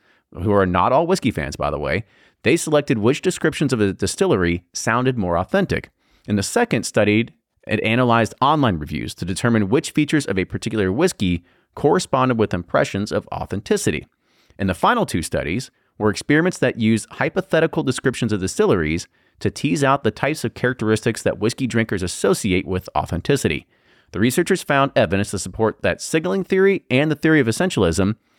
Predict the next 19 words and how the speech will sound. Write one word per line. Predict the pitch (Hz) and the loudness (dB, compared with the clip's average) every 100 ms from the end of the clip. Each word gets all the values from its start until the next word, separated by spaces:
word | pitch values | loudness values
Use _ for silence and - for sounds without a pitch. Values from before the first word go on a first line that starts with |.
| _ _ | _ _
though | 104 95 | 0 0
signaling | - 113 117 123 127 - _ - | 2 2 4 4 0 -4 _ -18
appeared | - 123 113 | -2 2 4
to | |
be | 107 | 4
more | 101 117 | 4 2
closely | - 131 - 104 | 2 0 2 0
linked | 127 117 | 0 -2
with | 95 | -6
perceptions | 95 107 107 90 | -2 0 0 -2
of | 82 | -2
authenticity, | 76 87 104 104 - 85 - _ _ _ _ _ _ - | -2 -2 -4 -4 -4 -6 -12 _ _ _ _ _ _ -4
that | 104 - | -2 -2
visible | 95 156 170 190 | 0 0 2 0
investments | 151 143 135 131 101 | 2 0 0 -2 0
that | 87 | 0
reinforce | 113 147 139 135 127 | 0 0 0 -2 0
on-site | 110 117 123 - | 0 0 0 -2
production | 98 104 - 101 | 0 0 0 -2